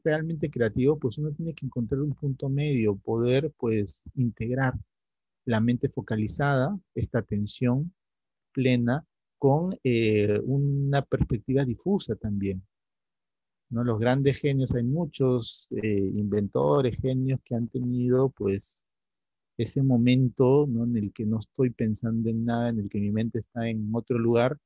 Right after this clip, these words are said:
y, ¡plá!, tengo este despertar, esta, esta, esta visión creativa, eh, que termina, pues, eh, definiendo, ¿no? Definiendo el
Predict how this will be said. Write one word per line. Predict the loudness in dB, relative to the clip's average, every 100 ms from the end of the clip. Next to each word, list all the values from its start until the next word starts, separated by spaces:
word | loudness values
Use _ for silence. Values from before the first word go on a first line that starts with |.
| _ _ _
y, | -4
¡plá!, | -2 -4 -6 -10 _ _ _ _ _ -2
tengo | 2 2
este | 0 -2
despertar, | -2 -4 -8 -2 -2 0
esta, | -4 -4 -2 -2
esta, | -2 -6 -2 -2
esta | -2 -4 -2
visión | -2 -2 -2 -4
creativa, | -2 -4 -4 -2 0 -2 -4 _ _ _ _ _ _ -4
eh, | -2 0 -2
que | -6
termina, | -4 -2 0 2 0
pues, | 0 -2 0 -4 -10 -20 _
eh, | -10 -8 -4
definiendo, | -6 -2 -2 0 -2 -2
¿no? | -4 -6 -6
Definiendo | -10 _ -20 -20 -16 -10 -6
el | -6